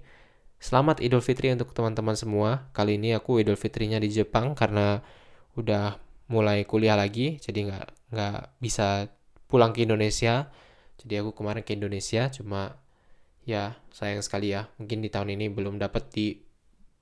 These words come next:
bulan atau di hari raya Idul Fitri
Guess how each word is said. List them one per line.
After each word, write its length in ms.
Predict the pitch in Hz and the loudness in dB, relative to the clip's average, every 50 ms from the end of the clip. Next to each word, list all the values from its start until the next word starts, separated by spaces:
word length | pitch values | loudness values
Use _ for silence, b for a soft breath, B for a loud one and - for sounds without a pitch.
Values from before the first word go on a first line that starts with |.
| _ _ _ | _ _ _
bulan 480 | - 117 107 104 101 101 101 101 110 131 | -2 0 0 2 0 -2 -4 -8 -8 -8
atau 160 | 113 113 - 113 | -8 -4 -2 -2
di 320 | 107 107 101 104 117 - - _ | 0 0 -2 -2 -4 -10 -16 _
hari 240 | - 117 117 110 | -4 -2 0 0
raya 160 | 98 104 98 - | 0 0 -2 -2
Idul 240 | 107 110 107 101 | -2 -4 -4 -2
Fitri 400 | - - 101 - - 101 98 104 | 0 -2 -2 0 0 0 0 -2